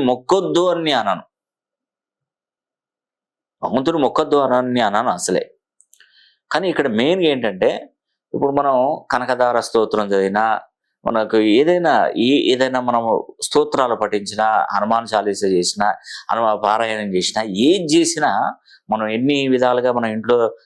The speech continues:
దేవతామూర్తులను పూజించినా, దీపారాధన చేసినా, ఏది చేసినా, భగవంతుడు అనేటువంటి వాడు తన లిమిట్ని దాటాడు,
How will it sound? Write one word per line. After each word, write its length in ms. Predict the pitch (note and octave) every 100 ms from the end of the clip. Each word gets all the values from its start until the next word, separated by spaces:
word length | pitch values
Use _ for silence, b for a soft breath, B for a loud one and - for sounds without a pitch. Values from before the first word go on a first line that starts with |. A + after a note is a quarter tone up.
| B G2+
దేవతామూర్తులను 880 | A#2+ A#2+ A#2+ A2+ A2+ A2+ A2+ A2+ A2 G#2 - -
పూజించినా, 540 | A#2 A2 G#2 G2 G#2 G2+
దీపారాధన 520 | G2+ A2+ A2 G#2 G2 F2+
చేసినా, 340 | F#2+ F#2+ F#2+ F#2+ - _ _ -
ఏది 140 | D3 B2
చేసినా, 320 | B2 - G2 F#2 F2+ - _ B B B B B F3+
భగవంతుడు 640 | G#3+ C#3+ G#3 A3+ G3 G3 F#3+
అనేటువంటి 560 | F3 E3+ D3+ D3+ C#3+ C3+
వాడు 280 | A#2+ B2 F#3+ C4 - _ _ -
తన 120 | D#3+ E3 B2+
లిమిట్ని 440 | E3+ A3+ A3 A3 E3
దాటాడు, 300 | A#2 G2 D#2+